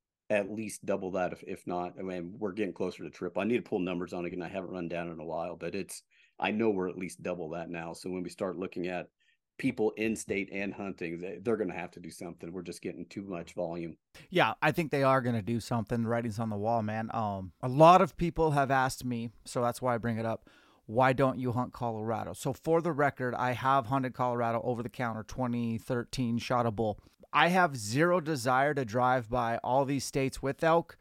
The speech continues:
Speaker 2: to go rub elbows with unlimited over-the-counter non-residents.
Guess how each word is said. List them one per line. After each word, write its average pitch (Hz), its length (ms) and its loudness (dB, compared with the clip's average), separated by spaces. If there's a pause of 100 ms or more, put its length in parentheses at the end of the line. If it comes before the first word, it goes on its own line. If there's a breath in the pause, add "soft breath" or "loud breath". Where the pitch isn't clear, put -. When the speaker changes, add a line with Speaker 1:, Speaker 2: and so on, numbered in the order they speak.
Speaker 2:
to 165 100 2
go 147 220 4
rub 139 260 6
elbows 131 720 6 (220)
with 143 240 4 (140)
unlimited 151 1200 2
over-the-counter 135 840 -2
non-residents. 120 1300 -2